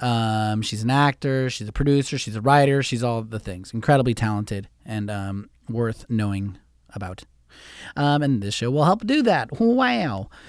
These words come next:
Um, before we get started, a couple things. First, you guys,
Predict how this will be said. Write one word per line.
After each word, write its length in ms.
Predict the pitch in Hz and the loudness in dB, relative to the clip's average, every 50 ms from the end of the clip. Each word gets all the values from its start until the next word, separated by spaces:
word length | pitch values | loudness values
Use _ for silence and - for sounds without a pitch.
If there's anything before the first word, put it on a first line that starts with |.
| - - - - _ _ - - | -20 -20 -20 -20 _ _ -8 2
Um, 360 | 151 160 165 165 160 170 165 | 6 8 10 10 10 8 8
before 340 | 175 170 - - 202 208 214 | 6 4 4 4 4 6 6
we 160 | 226 233 220 | 6 4 2
get 300 | 175 185 175 156 - - | 2 2 0 0 0 -4
started, 680 | - - - - - 170 170 180 180 170 175 185 190 - | -8 -8 -8 2 6 8 8 10 10 8 8 6 6 4
a 80 | 151 | -2
couple 380 | - - - 165 175 175 196 175 | -2 2 2 2 4 4 4 2
things. 560 | - - 131 120 117 120 147 185 202 - - - - - - - | 4 2 2 2 4 4 4 4 2 0 -4 -14 -16 -18 -18 -18
First, 600 | - - - 214 233 220 196 196 - - - - | -20 6 10 10 10 12 10 6 2 -2 -6 -2
you 100 | 175 175 | 0 6
guys, 480 | 170 202 196 175 156 160 170 180 - | 8 10 10 10 10 8 4 2 -2